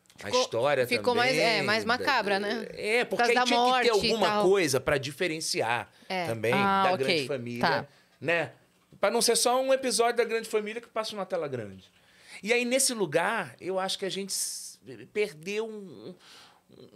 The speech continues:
Speaker 1: um, um componente ali que fez falta no filme.
Speaker 2: Uhum.
Speaker 1: Então, o filme é bem feito, né? Tá todo mundo dando o melhor de si,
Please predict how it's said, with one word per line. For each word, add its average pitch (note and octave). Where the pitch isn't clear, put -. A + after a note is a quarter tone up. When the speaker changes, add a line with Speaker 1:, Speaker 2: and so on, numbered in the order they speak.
Speaker 1:
um, F3+
um G3+
componente G3+
ali F3
que G3+
fez A3+
falta D#3
no B2+
filme. G2+
Speaker 2:
Uhum. F#3+
Speaker 1:
Então, F#3+
o C#3
filme G#2
é F#2
bem A2
feito, A2+
né? G#2
Tá A2+
todo G#2
mundo G2+
dando G2
o G#2
melhor G#2
de A#2
si, B2